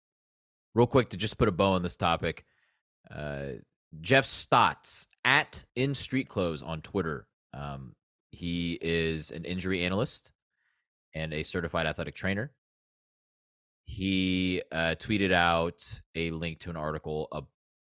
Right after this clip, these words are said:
about understanding the Domantas Sabonis, uh, injury. And, uh, Cam Salerno of two four seven Sports, my good friend Cam, uh, Cam, come on the show, by the way. We'd like to have you on. He covers the Kings for the Associated Press,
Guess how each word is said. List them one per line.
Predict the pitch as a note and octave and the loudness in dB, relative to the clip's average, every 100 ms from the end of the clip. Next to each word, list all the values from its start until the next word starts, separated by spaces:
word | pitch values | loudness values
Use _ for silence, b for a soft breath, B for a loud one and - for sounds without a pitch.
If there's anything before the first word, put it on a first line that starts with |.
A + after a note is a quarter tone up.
| _ | _
about | E2 D#2+ E2 | -4 0 0
understanding | G2 G2+ G2 - G#2+ G#2 F#2+ E2+ | -2 -2 -2 -2 -2 0 -2 -4
the | |
Domantas | D#2+ D#2 D#2 - D#2 - | -4 -4 -6 -6 -10 -6
Sabonis, | D#2+ D#2 D#2 - - _ _ _ _ _ _ - | -6 -6 -6 -8 -10 _ _ _ _ _ _ -14
uh, | C2+ - | -10 -4
injury. | A2 G2 D#2 D2 - _ _ _ _ _ _ | -2 -2 -4 -6 -10 _ _ _ _ _ _
And, | D2+ D2+ D2+ | -8 -8 -6
uh, | D2+ D2 C#2+ - | -4 -4 -6 -2
Cam | G#2+ G2+ | 2 2
Salerno | - F#2+ F#2 E2 D#2+ | 0 -2 0 0 0
of | D#2+ D2+ - | -2 -4 -6
two | G2 | -6
four | E2+ F2 | -4 -4
seven | - D#2+ D#2 | -4 -4 -6
Sports, | - E2+ E2 - - _ - | -6 -4 -4 -6 -10 _ -10
my | F2 | -4
good | F2 | -2
friend | - F2 D#2 | -2 -6 -4
Cam, | E2+ D#2+ D#2 - _ _ _ - | -4 -4 -6 -12 _ _ _ -6
uh, | E2 | -2
Cam, | - G#3+ | 4 4
come | C#3+ A#3 | 4 2
on | B3+ | 2
the | C3 | 4
show, | B2 | 4
by | E2+ D2+ | 4 0
the | C#2+ | -4
way. | C2+ - _ _ _ _ _ _ _ _ _ - | -10 -14 _ _ _ _ _ _ _ _ _ -6
We'd | |
like | F3+ | -2
to | F3 | 4
have | C#3+ | 4
you | B2+ | 6
on. | F#2+ C#2 b b b b b b b b b | 4 2 b b b b b b b b b
He | F3 | 8
covers | G#3 F3 D#3+ | 8 8 6
the | |
Kings | D#3 E3+ - | 6 4 4
for | D#3 | 4
the | C#3 | 4
Associated | D3 C3 C3+ A#2+ G2 | 6 6 6 4 4
Press, | A#2+ G#2+ - - | 4 6 4 0